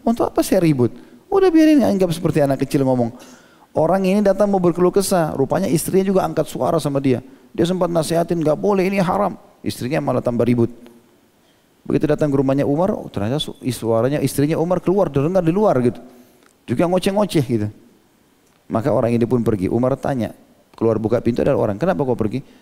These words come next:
Bilang, "Saya datang dengan perkara ternyata terjadi pada Anda juga." Kata Umar, "Kenapa saya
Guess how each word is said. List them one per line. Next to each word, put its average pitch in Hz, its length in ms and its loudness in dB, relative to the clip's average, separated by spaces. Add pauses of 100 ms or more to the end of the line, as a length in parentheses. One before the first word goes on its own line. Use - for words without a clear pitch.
(160)
Bilang, - 180 -2
"Saya 190 220 -2
datang 143 260 0
dengan 147 240 -2
perkara 156 400 -2
ternyata 156 240 -2
terjadi 175 400 -2
pada - 240 0
Anda 190 160 -2
juga." 208 240 -2 (1400)
Kata 185 240 -2
Umar, 175 240 0
"Kenapa 185 320 -2
saya 180 180 -2